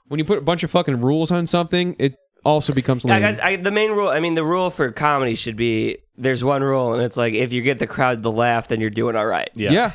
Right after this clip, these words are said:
Speaker 1: yeah. And
Speaker 3: Um,
Speaker 1: it just, yeah, it
Speaker 3: as
Speaker 1: depends on the audience, depends on everything. Like, it's
Speaker 3: as the hit, uh, twenty eighteen movie Ready Player One said, uh,
Speaker 1: <laughs> Yeah.
Speaker 3: we, "I don't clan up."
Speaker 1: <laughs>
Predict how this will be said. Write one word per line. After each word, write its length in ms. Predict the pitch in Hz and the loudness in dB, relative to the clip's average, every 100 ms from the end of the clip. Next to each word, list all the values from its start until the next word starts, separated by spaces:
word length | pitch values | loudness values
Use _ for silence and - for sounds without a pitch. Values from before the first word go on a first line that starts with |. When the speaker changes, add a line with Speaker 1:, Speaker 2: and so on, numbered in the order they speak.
| - | 0
Speaker 1:
yeah. 260 | 131 165 123 _ _ _ _ - | 2 2 -2 _ _ _ _ -14
And 220 | - 110 175 | 0 2 2
Speaker 3:
Um, 60 | 180 | 0
Speaker 1:
it 100 | 175 | 0
just, 160 | 196 208 214 | 0 2 2
yeah, 80 | 175 | 0
it 20 | |
Speaker 3:
as 40 | 156 | 0
Speaker 1:
depends 300 | 160 165 156 | 0 -2 0
on 60 | |
the 80 | 139 | 0
audience, 340 | 135 135 135 - | 0 0 -2 -2
depends 300 | 135 135 127 | 0 0 0
on 80 | 123 | -2
everything. 420 | 113 113 104 104 | -2 -2 -4 -2
Like, 220 | 113 110 | -2 0
it's 80 | 110 | 0
Speaker 3:
as 200 | 113 107 | 0 -2
the 120 | 110 | -4
hit, 300 | 104 127 117 - _ | 0 -2 -2 -6 _
uh, 340 | 95 95 92 92 _ | -6 -4 -4 -6 _
twenty 360 | - 117 117 | -6 -2 0
eighteen 460 | 107 104 - 107 101 | -2 -4 -4 -4 -4
movie 460 | 98 101 92 98 90 | -4 -4 -4 -6 -4
Ready 300 | 92 98 92 | -4 -4 -4
Player 320 | 101 95 92 | -2 0 0
One 260 | 90 95 | -2 -2
said, 360 | 95 - 92 92 - | -4 -2 0 0 -2
uh, 360 | 95 95 87 - - | 0 0 -2 -6 -20
Speaker 1:
<laughs> 160 | _ | _
Yeah. 200 | 120 113 117 | -2 0 -2
Speaker 3:
we, 180 | 101 123 | -2 0
"I 140 | 104 117 | 2 2
don't 240 | 120 120 | 2 -2
clan 380 | - 127 113 107 | -4 0 0 2
up." 400 | 110 95 - - _ _ _ - | 0 -2 -6 -10 _ _ _ -16
Speaker 1:
<laughs> 1700 | - 185 240 - 208 - 208 185 185 175 156 160 151 143 - - 147 | 0 2 4 2 2 2 0 0 0 0 0 -2 -2 -2 -8 -4 -4